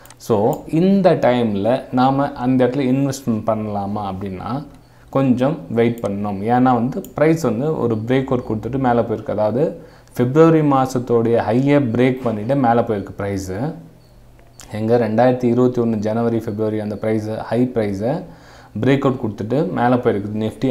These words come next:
ஆட்டோ செக்டர். ஓகேங்களா? நான் இப்போதைக்கு வந்து Nifty இண்டெக்ஸ் மட்டும் மட்டும் பேசுறேன், அப்புறம் ஸ்டாக்ஸை பத்தி நம்ம பேசலாம். இது வந்து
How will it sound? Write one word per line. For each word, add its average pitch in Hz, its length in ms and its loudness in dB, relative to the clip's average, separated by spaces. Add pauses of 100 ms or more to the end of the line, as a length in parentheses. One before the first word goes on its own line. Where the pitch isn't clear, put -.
ஆட்டோ 113 300 0
செக்டர். 95 340 -4 (380)
ஓகேங்களா? 107 320 -8
நான் 104 400 -6
இப்போதைக்கு 123 520 -4
வந்து 139 140 2 (300)
Nifty 117 340 -2
இண்டெக்ஸ் 120 220 0
மட்டும் 113 280 -4
மட்டும் 110 380 -8
பேசுறேன், 110 320 -4
அப்புறம் - 260 -2
ஸ்டாக்ஸை - 340 0
பத்தி 107 180 -4
நம்ம 107 200 -4
பேசலாம். 101 460 -6 (640)
இது 135 160 0
வந்து 135 340 0